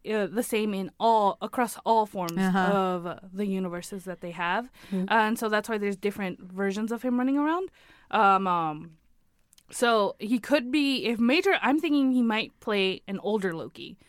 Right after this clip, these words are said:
Speaker 1: because he's a comedic,
Speaker 2: Oh.
Speaker 1: because older Loki was a bit silly, uh, and not exactly malicious,
Speaker 2: Mm-hmm.
Speaker 1: but more, or, like, more a comedic malicious than
Speaker 2: Mm-hmm.
Speaker 1: anything. Uh, so it, he might be cast as that. We don't know. This is all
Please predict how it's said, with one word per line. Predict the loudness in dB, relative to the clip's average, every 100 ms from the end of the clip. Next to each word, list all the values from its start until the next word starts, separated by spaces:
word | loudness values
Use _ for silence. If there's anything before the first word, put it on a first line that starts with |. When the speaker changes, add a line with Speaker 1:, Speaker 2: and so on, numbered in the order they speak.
| _ _ _
Speaker 1:
because | -4 -2 0
he's | -2 0
a |
comedic, | 4 6 8 8 6 8 8
Speaker 2:
Oh. |
Speaker 1:
because | 8 6 4
older | 2 4 6
Loki | 4 4 0
was | 0 0
a |
bit | 2 0 -2
silly, | -2 0 0 -2 -6 -12 -20 -12 2
uh, | 2 4 2 0 -4
and | 0 2
not | 4 2 2
exactly | 0 0 0 0
malicious, | 2 0 0 0 0 0 -2 -4 -12 -14 -6
Speaker 2:
Mm-hmm. | -2 0 2
Speaker 1:
but | 4 4
more, | 4 2 2
or, | 2 2 2
like, | 0 -2
more | 0 2 2
a |
comedic | 0 -2 0 0 -2
malicious | -2 0 0 -2 -4 -2
than | 2
Speaker 2:
Mm-hmm. | 4 4
Speaker 1:
anything. | 0 -2 -6 -12 -20 -20 -20 0
Uh, | 2 4 4 0 -2
so | 2 2 4 0
it, | 0 -4 -4 -2
he | 2
might | 2 4 2
be | 0
cast | -4 -8 -8 -10
as | -2
that. | 2 2 0 -12 -20 -6
We | 4 4
don't | 6
know. | 4 4
This | 2 -2 -2
is | 0
all | 2 0